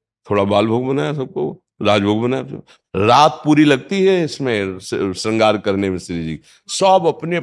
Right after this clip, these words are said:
अच्छा, पचासों साधक केवल इस सेवा में, आप यहाँ खड़े रहिए, आप यहाँ, आप बहुत धैर्य पूर्वक लगे, शांति,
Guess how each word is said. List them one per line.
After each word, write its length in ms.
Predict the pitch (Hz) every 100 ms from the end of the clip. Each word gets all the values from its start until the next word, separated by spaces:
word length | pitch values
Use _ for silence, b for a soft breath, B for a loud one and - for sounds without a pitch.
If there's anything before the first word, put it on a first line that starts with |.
| - _ _ -
अच्छा, 160 | 156
पचासों 640 | - - 123 135 123 - 143
साधक 400 | 151 139 156 -
केवल 240 | 156 147
इस 240 | 151 123 113
सेवा 200 | 117 104
में, 80 |
आप 180 | 107 110
यहाँ 120 | 113
खड़े 180 | 107 120
रहिए, 260 | 127 120 117 _ _ -
आप 160 | 92 92
यहाँ, 420 | 98 104 104 - b b b 113
आप 120 | 104
बहुत 560 | 95 80 78 123 - 101
धैर्य 400 | 92 98 110 120
पूर्वक 480 | - 113 123 104
लगे, 360 | 107 104 110 123
शांति, 460 | - 104 104 95